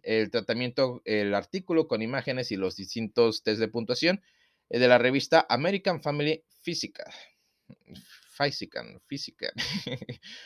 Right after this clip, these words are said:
O Fisiólogos, no sé. Escrito por Matthew Snyder, Marjorie Goodyear y Steven Ge-, Cagle, al parecer. Cagle. Ok. <laughs>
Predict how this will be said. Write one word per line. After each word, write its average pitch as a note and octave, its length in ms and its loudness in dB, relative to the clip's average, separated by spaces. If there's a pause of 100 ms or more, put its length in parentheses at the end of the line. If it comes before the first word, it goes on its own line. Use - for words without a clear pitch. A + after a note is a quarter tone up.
(180)
O A#2+ 120 4
Fisiólogos, A2+ 640 4
no D3+ 160 0
sé. C3 240 4 (340)
Escrito D#3+ 500 6
por C3 140 8
Matthew C#3+ 600 6
Snyder, C#3 600 4
Marjorie D#3+ 500 2
Goodyear D#3+ 500 0
y D#3 420 2 (380)
Steven C3 580 0 (420)
Ge-, A2+ 380 -2 (220)
Cagle, A2+ 420 -6 (360)
al F#2 120 -14
parecer. - 420 -8
Cagle. C#3+ 300 -4 (460)
Ok. - 160 -4 (180)
<laughs> C#3+ 500 -4